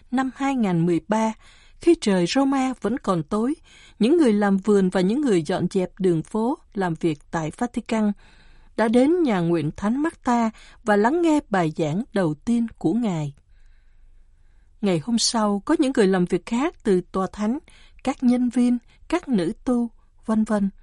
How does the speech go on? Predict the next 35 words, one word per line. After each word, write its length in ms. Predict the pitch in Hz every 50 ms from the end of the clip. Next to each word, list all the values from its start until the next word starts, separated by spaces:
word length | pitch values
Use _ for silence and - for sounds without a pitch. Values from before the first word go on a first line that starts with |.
| - - - - - - - - - - - - - - - - - - -
Và 160 | - 226 220
cứ 180 | 208 - - 381 370
thế 240 | - 285 294 320 - - -
tuần 260 | - 226 202 180 180 185
này 180 | 180 170 160
qua 200 | - - - 294 - -
tuần 200 | - 202 165 151
khác, 300 | - - 220 226 262 - - - - - - - - - -
cho 140 | - 233 233
đến 160 | 220 269 302 359 -
khi 160 | 311 302 294
Ngài 240 | 277 240 208 180 170
đón 240 | 175 208 233 294 330 -
tiếp 140 | 330 349 370 -
đông 220 | - 247 277 262 269 240
đảo 220 | 220 160 147 151
các 180 | - - 320 320 -
tín 140 | - 320 349 -
hữu 240 | 285 196 175 165 202 - -
từ 200 | 240 202 180 165
các 240 | - - 269 -
giáo 120 | - 302 302
xứ 320 | - - - 262 254 294 370
ở 240 | - - 180 202 196
Roma. 500 | - - 240 226 226 220 214 208 208 202 - - - - - - - - - - - - - - _ _ - - - - - - _ -
Trong 260 | - - 302 311 320
nhiều 180 | 285 226 196 175
năm, 260 | 175 202 240 254 254 247 - - - - - -
thánh 140 | - 311 370 427
lễ 140 | 330 202
tại 220 | 214 - - 208 196
nhà 120 | 202 202
nguyện 300 | 190 196 190 185 147 165
Thánh 320 | 196 - 214 233 277 285 277
Marta, 520 | 294 294 - - - 240 226 226 220 214